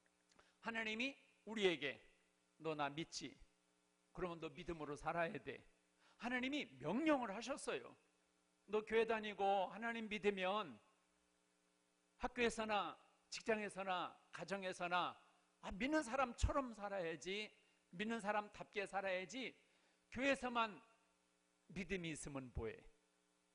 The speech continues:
우리 믿는 사람은 항상 믿음으로 살라고 하나님이 말씀을 하시는 거예요. 여러분, 우리가 믿음으로 살 때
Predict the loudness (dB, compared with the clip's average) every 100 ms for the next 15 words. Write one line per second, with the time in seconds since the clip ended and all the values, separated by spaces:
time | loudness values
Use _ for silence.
0 | _ -4 -2 -2 0 2 2 2 -2 -4
1 | -18 _ -18 -10 -4 0 0 4 4 2
2 | -6 -20 _ _ -16 -12 -4 -2 0 -2
3 | 0 0 0 4 6 6 -2 -20 _ -16
4 | -10 -8 -6 -2 -2 -2 -4 -8 -8 -8
5 | -8 -6 -6 -4 -4 -4 -10 -18 _ _
6 | _ _ -2 0 2 4 2 2 0 2
7 | 2 4 2 6 6 4